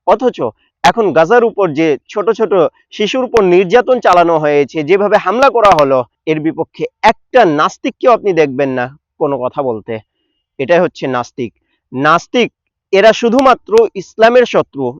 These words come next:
নামের নাস্তিক, অথচ এরা এই ইহুদি এবং নসরানীদের দালাল, এরাই হচ্ছে নাস্তিক। আর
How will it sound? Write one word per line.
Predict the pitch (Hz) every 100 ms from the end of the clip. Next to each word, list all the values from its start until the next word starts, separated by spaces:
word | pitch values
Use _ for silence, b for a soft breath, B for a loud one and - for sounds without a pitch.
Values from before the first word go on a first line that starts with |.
| 143 143
নামের | 165 214 233
নাস্তিক, | 160 135 - 120 _ _ _ 147
অথচ | - 190 175 151
এরা | 170 160 127 107 b b b -
এই | 175 151 143
ইহুদি | 196 247 233 247 202
এবং | 190 185
নসরানীদের | 156 160 190 202 220 151 120 _ -
দালাল, | 113 117 127 113 _ _ _ -
এরাই | 156 190
হচ্ছে | 190 -
নাস্তিক। | 156 147 156 - b b b
আর | 160 208